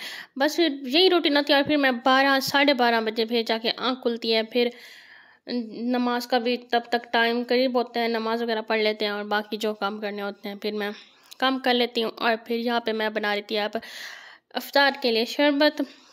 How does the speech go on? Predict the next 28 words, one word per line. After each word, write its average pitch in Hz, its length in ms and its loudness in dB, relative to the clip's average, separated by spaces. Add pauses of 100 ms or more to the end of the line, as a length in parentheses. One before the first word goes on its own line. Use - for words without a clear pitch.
(320)
मैंने 254 220 2
कहा 247 140 2
ये 233 100 2
शरबत 240 300 -2
ना, 262 140 0
सबसे 269 240 -4
पहले 254 160 0
मैं 233 140 -2
मेन 233 180 0
काम 240 220 -2
यही 254 160 0
करती 226 240 -2
हूँ 226 60 -6
कि 233 60 0
शरबत 240 300 -4
बना 220 220 -2
के 247 100 -6
ना 247 80 0
साइड 226 300 -4
पे 220 100 -4
रख 214 240 -6
देती 190 240 -10
हूँ। 220 180 -10 (640)
तो 247 460 4 (480)
दो 277 420 6
शरबत 240 320 0
बनाती 220 320 0
हूँ, 226 80 -2